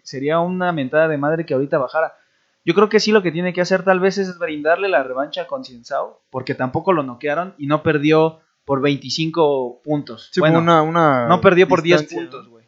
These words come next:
Speaker 1: Perdió por, por un punto, empató, güey, no sé. Entonces, creo que haciendo los ajustes necesarios, estoy seguro que Oscar Valdés lo puede lograr.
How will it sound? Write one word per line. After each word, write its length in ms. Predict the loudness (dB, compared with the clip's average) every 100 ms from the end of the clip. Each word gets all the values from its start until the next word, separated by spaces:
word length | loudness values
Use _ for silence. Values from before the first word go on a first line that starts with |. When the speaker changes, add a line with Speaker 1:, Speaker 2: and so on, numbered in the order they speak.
| _
Speaker 1:
Perdió 400 | -4 0 2 2
por, 640 | 6 6 6 4 2 -4 -14 _ _ _ _ _
por 300 | -6 -4 -2
un 200 | -2 -2
punto, 520 | -4 -4 -2 0 0 -2
empató, 560 | -4 -6 -2 2 2
güey, 280 | 0 -4 -6
no 140 | -6 -2
sé. 360 | 0 -2 -4 -12
Entonces, 600 | -2 2 2 0 -4 -2
creo 280 | 4 6 6
que 320 | 4 0 -4 -16
haciendo 380 | -10 -4 0
los 160 | 2 0
ajustes 380 | -8 -12 -6 -6
necesarios, 640 | -6 -10 -8 -4 -4 -6 _ _ _ _
estoy 180 | -4
seguro 280 | 0 2 2
que 60 | 2
Oscar 240 | -2 2 2
Valdés 240 | 0 -4
lo 100 | -4
puede 140 | -2
lograr. 320 | -2 -4 -8